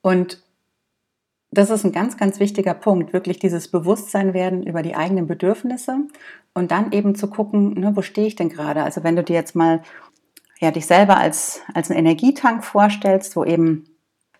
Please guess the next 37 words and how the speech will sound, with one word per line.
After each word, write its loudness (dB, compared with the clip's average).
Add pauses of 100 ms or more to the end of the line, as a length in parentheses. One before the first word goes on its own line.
(320)
eine 0
bestimmte 2
Menge 2
an 2
Energie 0
drin 4
ist, -2
die -2
du -2
eben 0
nach -2
außen 2
geben 4
kannst, -2
um -2
dich -2 (100)
zu -8
kümmern, 2 (140)
äh, -4
um -4
deinen -4
Job, -4
um -4
die -10
Kinder, -6
um -4
den -4
Partner, -6
um -6
den -6
Haushalt. -4 (560)
Ja, 0
und -4
dann -2
eben -2
zu -10
gucken, 0